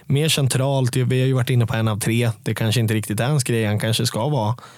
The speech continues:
ja, men mer centralt där han kan komma med sina löpningar och öppna de här kontringarna med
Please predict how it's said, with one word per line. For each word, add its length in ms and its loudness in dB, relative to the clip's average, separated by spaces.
ja, 120 -4
men 160 2
mer 160 2
centralt 540 0
där 100 -2
han 180 0
kan 460 2
komma 280 0
med 140 2
sina 200 0
löpningar 520 0
och 300 -2
öppna 200 -4
de 100 0
här 80 0
kontringarna 560 -2
med 220 -2